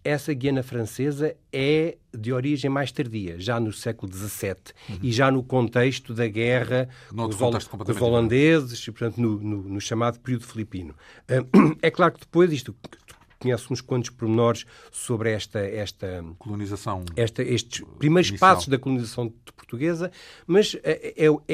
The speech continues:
Speaker 1: é o, o que explica porque é que os portugueses no Brasil, ah, tiveram, digamos, uma, uma, uma postura mais tradicional, ou pelo menos que nós podemos considerar como mais tradicional, com o envio de, de famílias, de povoadores,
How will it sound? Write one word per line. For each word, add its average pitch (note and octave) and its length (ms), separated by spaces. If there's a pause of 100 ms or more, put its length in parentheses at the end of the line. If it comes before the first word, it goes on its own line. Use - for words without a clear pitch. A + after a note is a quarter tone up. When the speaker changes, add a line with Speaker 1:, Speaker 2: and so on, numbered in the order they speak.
(220)
Speaker 1:
é C3+ 40
o, C#3+ 280
o C3+ 100
que - 100
explica D3+ 460
porque C3 340
é D3 60
que C#3+ 140
os - 60
portugueses C3 500
no C#3 160
Brasil, A#2+ 680 (320)
ah, G#2 1000
tiveram, B2+ 380
digamos, A#2 360
uma, A2+ 200
uma, G#2+ 280
uma G#2+ 220
postura A#2 440
mais A2 280
tradicional, C#3+ 540
ou D#3 60
pelo A#2+ 140
menos B2 160
que - 100
nós B2+ 100
podemos B2 280
considerar A#2+ 440
como A2+ 200
mais A2 160
tradicional, C3 600 (280)
com C3 160
o B2+ 80
envio A#2+ 420
de, G#2 200
de F#2 120
famílias, E3 640
de - 140
povoadores, C#3 960